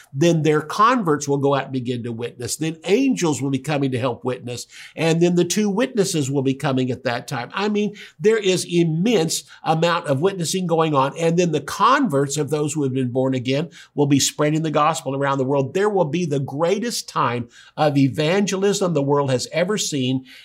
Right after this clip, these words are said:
And it's gonna start with zero believers. Right after the church is taken out, zero believers, and a few seconds later, a hundred and forty-four thousand, then they'll start to spread around the world. The greatest time of evangelism starts with zero, and in seven years encompasses the earth.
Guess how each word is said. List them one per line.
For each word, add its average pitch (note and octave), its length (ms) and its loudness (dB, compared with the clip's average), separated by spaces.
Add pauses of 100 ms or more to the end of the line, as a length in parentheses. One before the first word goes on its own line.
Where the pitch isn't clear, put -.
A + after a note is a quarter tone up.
And D3+ 100 0
it's D3+ 100 -2
gonna D3 140 -2
start D#3+ 360 0
with C3+ 180 4
zero A3+ 560 4
believers. G#3+ 760 0 (280)
Right D#3 260 2
after A3+ 200 0
the A3+ 100 -4
church A3+ 340 -4
is D3+ 100 -4
taken C#3+ 320 0
out, C#3+ 240 0
zero A#3 480 2
believers, G3 600 0
and D3 140 -6
a C3+ 60 -4
few G3+ 200 -4
seconds G#3 520 -2
later, C#3 400 0 (260)
a C3 160 -2
hundred F3+ 300 2
and G3 100 -4
forty-four G3+ 480 2
thousand, D3 480 0
then E3 120 -2
they'll D3 60 -6
start D3+ 220 -2
to D3 80 -10
spread G3+ 500 0
around D#3+ 360 2
the F3 80 0
world. C#3+ 240 0
The B2+ 60 -2
greatest D#3+ 500 -4
time F#3 200 -2
of D3+ 120 0
evangelism D3+ 800 -4 (240)
starts D#3+ 400 0
with C#3 140 0
zero, D3 540 2
and B2 140 -2
in B2+ 120 -2
seven F3+ 440 0
years C3 260 0
encompasses C#3+ 800 -4
the D3 160 -8
earth. B2 200 -2